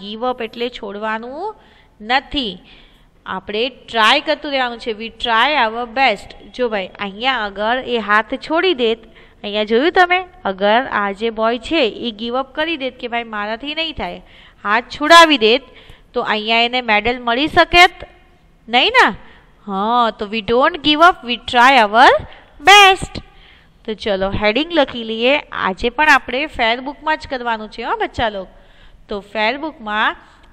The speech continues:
હેડિંગ લખીએ, choose the correct word.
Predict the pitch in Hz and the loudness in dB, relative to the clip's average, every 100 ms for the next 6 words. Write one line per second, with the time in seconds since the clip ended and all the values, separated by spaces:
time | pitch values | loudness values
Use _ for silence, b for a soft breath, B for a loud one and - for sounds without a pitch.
0 | - 202 240 339 311 214 220 214 220 302 | -8 -6 -6 -8 -6 -6 -6 -8 -6 -4
1 | 370 - - 277 285 302 320 311 302 302 | -6 -12 -12 -10 -8 -8 -8 -4 -2 -2
2 | 302 247 233 233 226 - - 233 254 254 | -2 -2 -2 -4 -8 -12 -20 -10 -4 -2
3 | 185 | -4